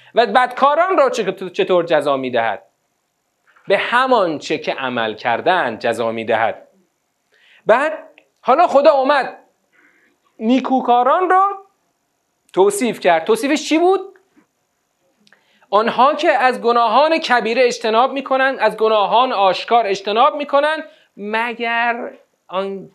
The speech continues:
مگر قطره‌ای که از دستشان بچکد، این آنها را از... که باعث تغییر سیره آنها نشه، تغییر سیره آنها نشه،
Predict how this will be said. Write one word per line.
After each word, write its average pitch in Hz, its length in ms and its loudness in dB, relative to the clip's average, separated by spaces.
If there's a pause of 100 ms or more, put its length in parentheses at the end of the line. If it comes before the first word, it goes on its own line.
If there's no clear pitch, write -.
(120)
مگر 180 320 -6
قطره‌ای 185 680 -10
که - 160 -12
از 139 200 -12
دستشان 160 760 -12
بچکد، 147 640 -6
این 208 240 -12
آنها 160 380 -6
را 190 100 -2
از... 143 340 -14 (240)
که 175 80 -6
باعث 180 320 -2
تغییر 202 600 -2
سیره 220 640 0
آنها 214 320 0
نشه، 202 420 -2 (920)
تغییر 175 460 -2
سیره 196 480 -2
آنها 156 300 -4
نشه، 170 480 -4